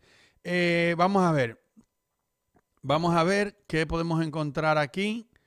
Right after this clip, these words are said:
Trade, vamos a ver. Señores, miren la cantidad de monedas que hay en Coinbase. No es todo el mundo que entra. Bueno, hay varias, pero espérate, de las que se pueden hacer.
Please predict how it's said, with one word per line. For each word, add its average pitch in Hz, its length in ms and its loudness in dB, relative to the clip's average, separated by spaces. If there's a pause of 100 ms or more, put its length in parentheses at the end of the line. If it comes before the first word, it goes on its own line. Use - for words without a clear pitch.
(500)
Trade, 202 400 0
vamos 165 320 0
a 160 80 2
ver. 190 280 0
Señores, 190 560 -2
miren 240 480 -6
la 233 180 2
cantidad 202 760 0
de 208 160 2
monedas 160 680 0 (760)
que 175 180 4
hay 196 300 4 (100)
en 160 260 -2
Coinbase. 139 760 2
No 151 260 0
es 185 100 -2
todo 196 140 4
el 190 60 2
mundo 196 420 2
que 175 300 0
entra. 135 420 -4 (400)
Bueno, 131 300 -10 (760)
hay 131 220 -4
varias, 123 480 -2
pero 123 220 -2
espérate, 120 320 -4
de 117 100 -4
las 117 120 -6
que 117 120 -10
se 117 160 -10
pueden 135 320 -6
hacer. 147 440 -4